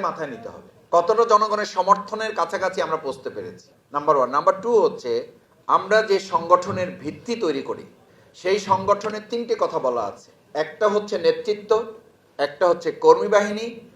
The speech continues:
আর একটা হচ্ছে সাধারণ জনগণের মতামতের ভিত্তি। তাহলে আমার নেতৃত্ব আছে, আমার কর্মী বাহিনী আছে, কিন্তু জনগণের সমর্থনের ভিত্তি আমরা তৈরি করতে পারি নাই, তাহলে আগের দুইটি যত অর্থবহ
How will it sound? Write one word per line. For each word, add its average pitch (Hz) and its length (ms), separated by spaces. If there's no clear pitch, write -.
আর 165 80
একটা - 300
হচ্ছে 220 300
সাধারণ 170 440
জনগণের 160 600
মতামতের 170 520
ভিত্তি। 135 360
তাহলে 185 280
আমার 208 160
নেতৃত্ব 202 380
আছে, 185 180
আমার 185 180
কর্মী 196 280
বাহিনী 190 220
আছে, 160 180
কিন্তু 180 180
জনগণের 214 460
সমর্থনের 214 580
ভিত্তি 180 280
আমরা 208 220
তৈরি 180 200
করতে 156 180
পারি 135 180
নাই, 208 120
তাহলে 160 180
আগের 233 240
দুইটি 226 240
যত 180 160
অর্থবহ 202 360